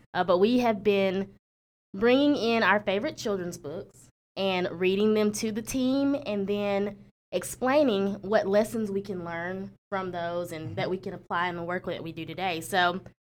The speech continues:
what is your favorite children's book and what do you think you can learn from it as a leader?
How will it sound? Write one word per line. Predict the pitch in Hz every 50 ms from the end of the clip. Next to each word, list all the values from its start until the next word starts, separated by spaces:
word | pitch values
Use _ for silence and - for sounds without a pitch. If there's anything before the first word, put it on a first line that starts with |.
| _ _ _ _ _ _ _
what | - 190 214 247 277 -
is | 254 247 214
your | 233 220 220 233
favorite | 226 226 214 220 220 214 - -
children's | - 226 214 208 196 190 196
book | - 170 180 180 180 -
and | - 180 175 180 175
what | 185 190
do | 190
you | 190 185 185
think | - - 190 185 185 -
you | 185
can | - 180 175
learn | 175 170 165 165
from | 170 160
it | 160 156 143
as | 156 151
a | 151
leader? | 139 120 - - 73 -